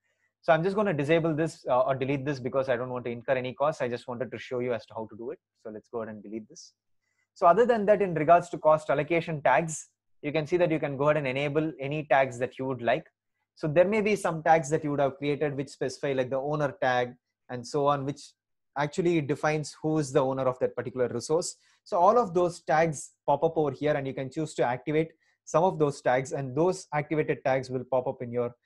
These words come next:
cost and usage report. So other than that, let's go down to billing.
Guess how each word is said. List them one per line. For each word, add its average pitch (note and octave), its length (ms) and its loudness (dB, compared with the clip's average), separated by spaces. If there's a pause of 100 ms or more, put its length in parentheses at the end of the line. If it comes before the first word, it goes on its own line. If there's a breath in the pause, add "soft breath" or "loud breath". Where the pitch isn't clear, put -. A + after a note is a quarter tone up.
(340)
cost A#2+ 240 -2
and A#2+ 100 -6
usage A2+ 320 -6
report. A2 260 -10 (640)
So G3+ 120 4
other A3+ 180 6
than B3 160 4
that, G#3 140 2
let's F#3 240 0
go D#3 180 6
down D#3+ 200 2
to D3+ 80 0
billing. C#3 340 -2